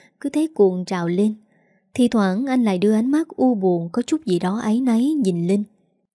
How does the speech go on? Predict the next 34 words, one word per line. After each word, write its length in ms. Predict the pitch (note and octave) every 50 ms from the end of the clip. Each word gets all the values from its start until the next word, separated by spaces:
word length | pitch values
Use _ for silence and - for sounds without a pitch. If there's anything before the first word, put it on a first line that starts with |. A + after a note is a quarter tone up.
| _ _ _ _ _ _ _ _ _ _ _ _ -
Cứ 100 | - B3
mỗi 220 | A#3+ A3 F#3+ F#3 F#3
khi 280 | - - G#3 G3 F#3+
nhìn 240 | F#3 F3 F#3+ F3+ E3+
khuôn 200 | - A#3 A#3+ A#3+
mặt 200 | A3 F#3+ - -
xinh 260 | - - B3+ B3 A#3+
đẹp 240 | G#3+ F#3+ F3 E3 E3+ _ _ -
cùng 200 | - G#3+ G#3+ G#3+
dáng 200 | A3+ A#3 C#4+ D4+
người 180 | C#4+ G#3 F3+
nhỏ 240 | F3 F3+ F3+ E3 F3
nhắn 320 | F#3+ G3 G3+ G3+ A3+ C#4+ C#4+
của 100 | - F#3
Linh, 240 | F#3 G3 G#3+ G3+ G#3 - _ - - - - - _ -
lòng 180 | G#3 G#3 G#3
anh 140 | B3 B3+ B3+
lại 140 | A3 G#3 G3+
nghĩ 320 | G3 G3 F#3+ F#3 A3 C4 C4
về 100 | - G3
lời 180 | F#3 F3+ F3 E3+
Nhi 240 | E3+ F#3 F#3+ F#3+ F#3+
nói. 380 | G3 F#3+ F#3+ A3 B3+ D4 D#4+ - _ _ _ _ _ _ _ _
Trái 220 | - - G3 G#3 G#3+
tim 240 | A3 G3+ F#3 F3 F3+
đầu 200 | F3 F3+ F3 F3
nhói 260 | F3 F3+ F3 F#3 A#3
lên, 220 | B3+ A3+ G#3+ G#3+ G3+ - _ _ _ _ _ _ _ _ _ _ _ _
hơi 220 | - A3+ A3 G3+
cay 340 | G3 - G#3 G3+ G3 F#3+ F#3+
sộc 300 | G3 - - G3 F#3+ F#3+ -
thẳng 300 | A#3 A3+ F#3+ F3+ A3 B3+
lên 200 | C#4 C4 B3 A3+
mũi, 400 | G3+ F#3 F3 F3+ G#3+ C#4 D#4